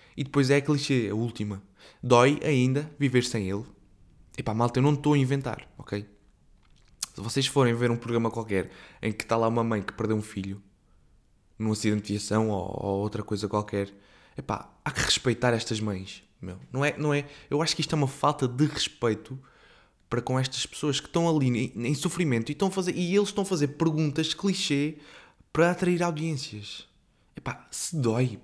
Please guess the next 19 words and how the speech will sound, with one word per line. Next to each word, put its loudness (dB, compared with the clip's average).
perder 2
um 2
filho, -8
como 0
é 0
que -2
é 4
perder 2
um 2
filho? -6
Mas, -2
mas -2
vocês -2
estão, -6
estão-se -4
a -2
passar, -4
o -2
que, -10